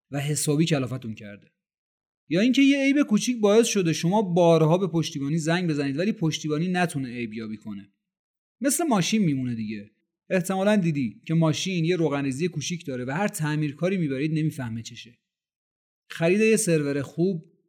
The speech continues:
باعث می‌شه شما بعداً به مشکلی تو این زمینه نخورید. و اگر مشکلی هم برای سرور پیش اومد، پشتیبانی کمکتون کنه. شرکت دریچه داده‌های آرمان با یه تیم جوون و خلاق که سالهاست دارن تو این زمینه فعالیت می‌کنن،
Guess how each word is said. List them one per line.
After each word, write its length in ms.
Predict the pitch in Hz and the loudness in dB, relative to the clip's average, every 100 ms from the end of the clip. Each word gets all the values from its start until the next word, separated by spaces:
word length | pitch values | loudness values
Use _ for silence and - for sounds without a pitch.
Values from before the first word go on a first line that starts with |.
| _ _ _ | _ _ _
باعث 360 | 131 147 170 | -2 0 2
می‌شه 180 | 180 180 | 0 -2
شما 300 | 170 139 151 | -4 -2 -2
بعداً 480 | 143 127 131 123 156 | -2 -6 -8 -6 -4
به 180 | 165 139 | -2 -4
مشکلی 520 | 127 123 - - 160 | -4 -6 -8 -6 -6
تو 120 | 147 | -4
این 100 | 123 | -6
زمینه 300 | 113 110 117 | -4 -6 -4
نخورید. 520 | 127 127 123 107 107 _ _ _ _ _ _ | -4 -6 -10 -16 -18 _ _ _ _ _ _
و 80 | 131 175 | -2 2
اگر 200 | 208 269 | 6 6
مشکلی 540 | 240 185 - 220 240 | 6 4 2 0 2
هم 160 | 240 180 | 2 2
برای 240 | 156 147 | 4 2
سرور 380 | 143 151 143 139 | 0 -2 -2 -4
پیش 240 | 131 131 | -4 -8
اومد، 300 | 139 175 202 | -4 -4 -6
پشتیبانی 600 | - 143 - - 123 131 | -6 -6 -6 -8 -6 -6
کمکتون 540 | 160 127 127 117 107 101 | -6 -6 -8 -10 -14 -14
کنه. 280 | 101 98 _ _ _ _ _ _ _ _ _ _ _ | -16 -20 _ _ _ _ _ _ _ _ _ _ _
شرکت 440 | - 190 190 226 | 0 2 4 2
دریچه 520 | 240 220 196 165 151 147 | 0 2 2 4 2 0
داده‌های 420 | 151 143 139 190 | 0 0 2 0
آرمان 680 | - 143 135 135 160 190 180 | 0 -4 -2 -2 -4 -4 -4
با 100 | 151 | -4
یه 120 | 180 | -6
تیم 480 | 170 - 180 190 190 | -8 -8 -6 -4 -6
جوون 540 | 151 139 131 160 190 | -4 -4 -4 -6 -2
و 100 | 160 | -4
خلاق 640 | - 135 127 127 156 170 | -4 -6 -4 -2 -2 -2
که 100 | - | -6
سالهاست 800 | 175 - 160 160 160 160 220 214 | -8 -4 0 2 4 4 2 0
دارن 220 | 170 175 180 | -2 -2 -2
تو 100 | 165 | -4
این 120 | 180 | -2
زمینه 360 | 156 135 131 | -2 -2 -2
فعالیت 440 | 156 147 123 117 113 | -4 -4 -6 -6 -6
می‌کنن، 500 | 113 117 127 151 | -10 -8 -6 -6